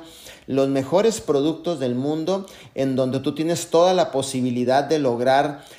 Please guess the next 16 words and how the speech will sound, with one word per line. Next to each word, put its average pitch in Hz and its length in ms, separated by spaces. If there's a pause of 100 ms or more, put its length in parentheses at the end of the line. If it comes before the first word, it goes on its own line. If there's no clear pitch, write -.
(120)
lo 131 380
que 131 140
tú 147 200
quieras 214 420
y 180 120
convertirte 165 840
en 226 100
ese 220 180
instrumento 180 800
que 131 140
Dios 135 200
va 160 40
a 156 60
usar 175 340
para 131 180
bendecir 127 720